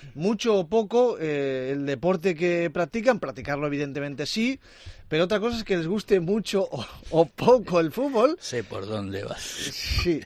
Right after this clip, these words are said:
Speaker 1: y esto es lo que decía ayer Neyú ante, en este caso, las cámaras del, del Chiringuito, el jugador del Leganés que le había metido al Atlético de Madrid.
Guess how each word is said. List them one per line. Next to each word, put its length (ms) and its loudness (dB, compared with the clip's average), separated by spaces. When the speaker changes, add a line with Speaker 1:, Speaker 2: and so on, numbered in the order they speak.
Speaker 1:
y 600 2
esto 180 -6
es 60 -2
lo 80 -2
que 100 2
decía 540 0
ayer 300 0
Neyú 580 -4
ante, 640 -2
en 100 -14
este 160 -8
caso, 220 -4
las 140 0
cámaras 340 -2
del, 180 -4
del 160 -4
Chiringuito, 460 -4
el 80 -2
jugador 200 -2
del 200 -2
Leganés 400 -4
que 240 -6
le 40 -4
había 140 -6
metido 380 -4
al 80 0
Atlético 340 -4
de 60 -2
Madrid. 280 -10